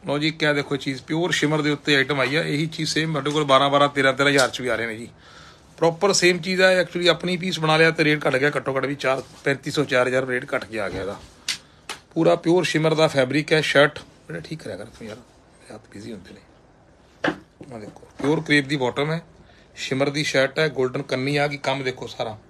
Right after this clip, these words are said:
ਇਹ light golden ਵੀ ਹੈ ਤੇ light silver ਵੀ ਹੈ। ਤੁਹਾਡੀ jewelry ਕੋਈ ਵੀ ਚੱਲ ਜਾਏਗੀ ਜੀ।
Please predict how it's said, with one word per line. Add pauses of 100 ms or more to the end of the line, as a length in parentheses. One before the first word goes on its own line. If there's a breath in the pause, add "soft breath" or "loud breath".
(540 loud breath)
ਇਹ
light (280)
golden
ਵੀ
ਹੈ
ਤੇ
light
silver
ਵੀ
ਹੈ।
ਤੁਹਾਡੀ
jewelry
ਕੋਈ
ਵੀ
ਚੱਲ
ਜਾਏਗੀ
ਜੀ।